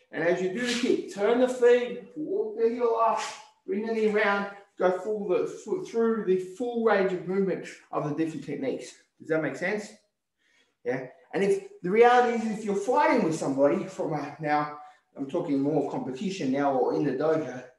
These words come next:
and you manage to catch the punch, it's very easy to throw the kick. You just gotta understand your biomechanics and how your body works.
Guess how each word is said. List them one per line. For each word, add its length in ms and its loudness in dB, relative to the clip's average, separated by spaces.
and 140 -6
you 320 -6
manage 360 4
to 60 -6
catch 260 -2
the 120 -8
punch, 320 -2
it's 160 -6
very 360 8
easy 460 0
to 80 -14
throw 280 0
the 60 -10
kick. 400 -2
You 100 -6
just 200 -6
gotta 180 4
understand 680 0
your 560 0
biomechanics 800 0
and 120 -14
how 280 0
your 280 0
body 260 0
works. 560 -4